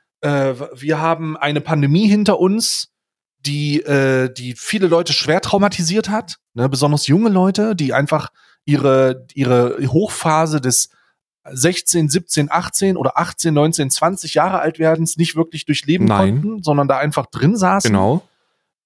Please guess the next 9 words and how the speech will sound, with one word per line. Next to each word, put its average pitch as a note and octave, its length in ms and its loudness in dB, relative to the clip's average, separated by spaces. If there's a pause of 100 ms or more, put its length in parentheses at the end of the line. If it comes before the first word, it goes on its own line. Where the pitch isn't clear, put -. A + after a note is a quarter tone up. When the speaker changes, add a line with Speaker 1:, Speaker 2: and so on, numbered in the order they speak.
(140)
Speaker 1:
Wir C#3+ 160 0
haben D#3 420 0
durch C#3 280 0
Corona D3 640 2
eine, C3 480 0 (380)
eine A#2+ 560 -2
Legitimierung C#3 1200 0
einer C3 300 -2
verschwörungsgläubigen D3 1500 0